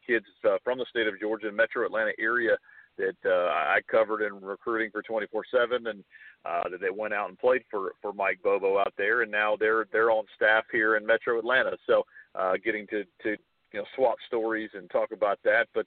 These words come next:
uh, as you mentioned, uh, Mike Bobo did, uh, ha-, have a, uh,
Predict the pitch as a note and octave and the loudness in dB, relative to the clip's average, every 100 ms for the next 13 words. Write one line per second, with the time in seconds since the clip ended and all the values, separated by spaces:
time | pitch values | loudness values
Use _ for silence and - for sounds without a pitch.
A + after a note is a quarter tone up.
0 | _ A2 G#2 A2+ B2 A#2 A#2 C3 - A2+ | _ 2 4 2 0 -2 -4 -4 -4 -8
1 | - - - F#2 F#2+ B2 A2 B2 A#2+ B2 | -10 -20 -4 -2 2 2 4 2 4 0
2 | A#2 C3 B2 B2 A2+ - _ _ - A2 | 0 -2 0 4 4 2 _ _ -6 -4
3 | A#2+ A2+ A#2 G#2+ A2 G#2+ | 0 2 2 4 2 2